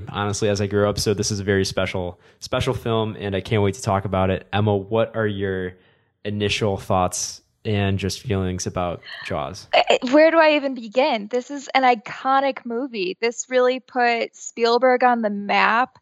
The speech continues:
Speaker 2: This really, um, brought John Williams to the forefront in the industry too, um, in terms of scores. So it's really a,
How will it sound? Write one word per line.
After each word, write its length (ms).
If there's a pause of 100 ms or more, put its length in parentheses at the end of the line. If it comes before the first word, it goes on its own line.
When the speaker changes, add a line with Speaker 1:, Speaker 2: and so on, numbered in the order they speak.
(280)
Speaker 2:
This 240
really, 480 (340)
um, 460 (720)
brought 400 (360)
John 300
Williams 680
to 100
the 100
forefront 640 (120)
in 140
the 120
industry 500
too, 640 (180)
um, 280
in 120
terms 560
of 340
scores. 800 (320)
So 520
it's 320 (120)
really 380
a, 240